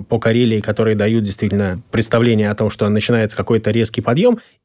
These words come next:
Не нужно просто думать, что он не начнётся. Очевидно, что в обозримом будущем новая волна коронавируса в России будет. Почему?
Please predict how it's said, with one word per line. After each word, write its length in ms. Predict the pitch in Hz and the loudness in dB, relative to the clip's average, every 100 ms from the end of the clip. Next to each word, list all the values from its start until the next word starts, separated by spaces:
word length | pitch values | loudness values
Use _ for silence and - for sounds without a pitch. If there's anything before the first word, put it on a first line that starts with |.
| _ _ _ _ _ | _ _ _ _ _
Не 340 | 185 175 165 165 | 0 4 4 4
нужно 420 | 170 208 175 156 | 4 2 0 -2
просто 440 | - 143 165 - | -2 0 0 -2
думать, 380 | 120 127 160 143 | -2 0 0 0
что 280 | - - 117 | -2 -2 0
он 280 | 120 120 - | 0 -2 -4
не 140 | 120 127 | -2 0
начнётся. 440 | 120 - 107 - | 0 -2 -4 -4
Очевидно, 540 | 98 - 110 175 180 139 | -6 -2 0 2 2 0
что 360 | - 120 104 | 0 0 0
в 380 | 92 98 107 98 | -2 -2 -2 -2
обозримом 640 | 90 117 131 135 127 104 107 | -2 0 2 2 2 0 0
будущем 460 | 214 220 - 185 170 _ _ 113 | 0 -2 0 -2 -2 _ _ -2
новая 340 | 123 131 120 | 2 4 2
волна 260 | 110 120 117 | 2 0 0
коронавируса 520 | 104 98 180 196 117 | -2 0 0 0 -2
в 60 | |
России 260 | 104 117 143 | -2 -2 -2
будет. 260 | 101 82 - | -2 -4 -4
Почему? 420 | 139 208 123 | 0 2 0